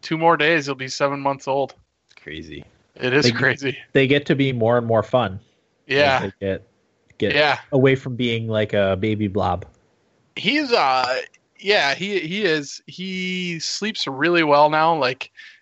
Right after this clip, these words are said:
Speaker 1: he'll,
Speaker 3: Nice.
Speaker 1: we, he, we put him to bed at probably five forty-five tonight. He'll sleep until six o'clock.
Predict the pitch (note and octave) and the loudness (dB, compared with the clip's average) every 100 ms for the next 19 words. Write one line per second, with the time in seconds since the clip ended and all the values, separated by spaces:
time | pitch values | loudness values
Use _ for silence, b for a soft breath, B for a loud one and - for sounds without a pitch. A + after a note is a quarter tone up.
0 | _ D3 D3+ - D3 D3 F3 E3+ F#3+ - | _ 0 2 -2 -6 -4 -4 -2 -2 0
1 | G3 E3 C3+ C#3+ C3+ D3 C3 - C3+ C3 | -2 -2 0 0 0 -2 0 0 0 -2
2 | C#3+ C3 B2+ B2 C3 C#3+ D3 C3+ C#3+ C#3+ | -4 -4 -2 -2 -2 -6 -8 -8 -8 -8
3 | - - C#3+ C3 A#2 - B2 - - A2+ | -8 -8 -10 -10 -10 -8 -8 -6 -6 -8
4 | A2+ | -8